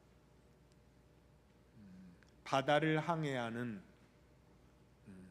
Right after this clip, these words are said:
그러한 직업을 가진 사람들은 항상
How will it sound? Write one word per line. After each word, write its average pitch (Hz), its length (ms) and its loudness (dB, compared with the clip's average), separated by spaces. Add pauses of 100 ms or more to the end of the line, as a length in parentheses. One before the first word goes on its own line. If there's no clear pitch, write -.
(180)
그러한 117 520 -2
직업을 135 580 0
가진 131 340 -2
사람들은 107 800 -2 (460)
항상 156 720 2